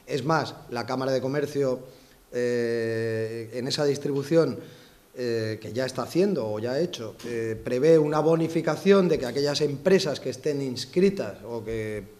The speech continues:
estén adheridas a la Cámara de Comercio tengan una bonificación en la cuota de inscripción del diez por ciento. Eso, de acuerdo con nosotros, lo hemos cerrado así. Y, y, bueno, y ahora en este mes que queda,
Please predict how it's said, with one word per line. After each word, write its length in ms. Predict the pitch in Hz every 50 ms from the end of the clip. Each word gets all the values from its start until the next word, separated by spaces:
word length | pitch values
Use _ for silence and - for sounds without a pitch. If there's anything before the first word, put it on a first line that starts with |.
| - - - -
estén 320 | 117 - - 170 165 165
adheridas 560 | 160 147 156 160 185 208 196 170 151 127 117
a 80 | 135 131
la 100 | 127 127
Cámara 220 | 131 139 151 156
de 80 | 156 151
Comercio 400 | 160 170 175 170 - 190 196 190 196 - - - - - - _ -
tengan 320 | 170 165 165 165 165 165
una 160 | 170 160 160
bonificación 880 | 156 156 151 156 147 156 139 156 147 143 - 190 185 190 190 190 190 190 - - - - - -
en 240 | 143 135 131 131 131
la 120 | 127 127
cuota 220 | 131 151 151 156
de 60 | 156 156
inscripción 560 | 156 - - 151 143 - 180 180 180 180 165
del 160 | 151 135 123
diez 180 | 135 139 127 -
por 160 | - 120 107
ciento. 400 | 110 - 110 104 101 98 98 104
Eso, 240 | 110 107 - 120 107
de 80 | 110
acuerdo 320 | 107 104 - 120 120 117 123
con 140 | 123 120
nosotros, 420 | 123 120 107 139 143 151 156 151 131
lo 80 | 131
hemos 400 | 117 110 113 113 113 110 107 110
cerrado 320 | - 120 113 104 110 113 117
así. 300 | 110 123 175 196 196 196 190 - - - - - - - -
Y, 400 | 139 120 113 110 107 104 107 110 117
y, 360 | 123 117 113 110 107 107 107
bueno, 280 | 107 127 123 120 120 113
y 100 | 110 107
ahora 420 | 101 104 117 127 131 135 131 131 131
en 80 | 127
este 260 | 131 127 - - 135 123
mes 220 | 135 151 151 151
que 160 | - - 139
queda, 420 | 131 156 156 156 156 170 185 185